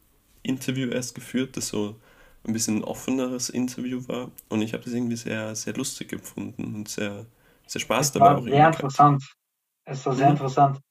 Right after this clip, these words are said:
Speaker 2: Also eigentlich das Interview, was ich mit ihr eben geführt habe, sollte ich auf acht bis zwölftausend Zeichen runterkürzen. Aber es war
Speaker 1: Okay.
Speaker 2: sauspannend. Hat nur zwanzig Minuten gedauert, obwohl ich elf Fragen gestellt habe. Also sie,
Speaker 1: Oh, wow.
Speaker 2: sie hat sehr schnell geredet,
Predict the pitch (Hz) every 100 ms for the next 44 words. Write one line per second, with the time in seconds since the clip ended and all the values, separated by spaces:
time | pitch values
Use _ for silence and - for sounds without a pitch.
0 | _ _ - 147 147 151 - - 147 190
1 | 185 180 - - 151 151 160 165 151 151
2 | 139 139 151 143 - _ _ _ _ _
3 | - 143 143 147 139 131 - 165 - 165
4 | 160 165 170 170 _ _ _ - 143 135
5 | 131 127 - 139 156 - 143 139 143 139
6 | 135 127 - 127 135 139 127 151 151 147
7 | 131 - 170 - _ _ _ _ _ _
8 | 131 139 147 135 123 120 113 - 143 139
9 | 208 - _ _ _ _ - 151 160 165
10 | 160 - 160 - 147 156 - 147 120 117
11 | 175 135 123 131 131 - 147 - - -
12 | 139 - 104 104 101 107 - 120 117 117
13 | 123 135 117 123 127 120 120 - 127 127
14 | 127 127 131 139 160 156 160 156